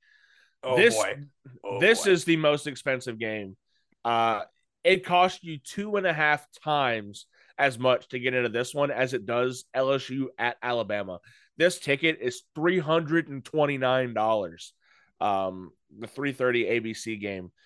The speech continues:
Speaker 2: Uh, that's a, <laughs> that, that, that's, that's a, that's some oil money right there. I, that's, that's the only people there. Um,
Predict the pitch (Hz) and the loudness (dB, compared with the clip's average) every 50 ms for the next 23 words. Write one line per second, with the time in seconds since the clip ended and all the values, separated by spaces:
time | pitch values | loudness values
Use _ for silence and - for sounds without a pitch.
0 | _ _ _ _ _ _ _ _ _ _ _ _ - 80 85 - - 139 147 143 | _ _ _ _ _ _ _ _ _ _ _ _ -20 -20 -10 -2 0 2 4 4
1 | 131 123 113 104 110 127 - - _ - 110 147 165 180 - - 170 156 139 135 | 4 2 2 -2 -4 -4 -6 -6 _ -4 0 2 2 2 2 2 2 4 4 4
2 | 127 117 110 - _ _ _ _ _ _ _ _ _ _ _ _ _ _ _ _ | 4 2 0 -4 _ _ _ _ _ _ _ _ _ _ _ _ _ _ _ _
3 | _ _ _ _ - - - 175 151 123 139 175 196 202 - 180 208 208 - - | _ _ _ _ -4 -2 0 2 2 2 4 2 2 2 2 2 0 0 0 0
4 | 170 170 190 - 175 156 - - 151 175 170 - 170 156 143 135 135 135 131 123 | 0 2 2 2 -2 -4 -2 -2 -2 -2 -2 -2 -6 -4 -2 0 0 0 0 -2
5 | 117 117 113 113 110 110 110 - - 117 110 107 104 101 104 107 117 - _ - | -4 -6 -6 -4 -4 -4 -4 -4 -2 -2 0 0 0 -2 -2 -6 -6 -8 _ -4
6 | 120 123 - - 143 - 139 135 - - _ - 120 127 120 110 120 104 98 98 | -4 -2 -2 -2 -2 0 -2 -2 -2 -4 _ -6 -6 -4 -4 -4 -6 -6 -4 -4
7 | 104 101 98 87 _ _ _ _ _ _ _ _ - - 107 107 107 104 101 98 | -4 -4 -4 -6 _ _ _ _ _ _ _ _ -6 -2 0 0 0 0 -2 -4
8 | 98 92 | -8 -14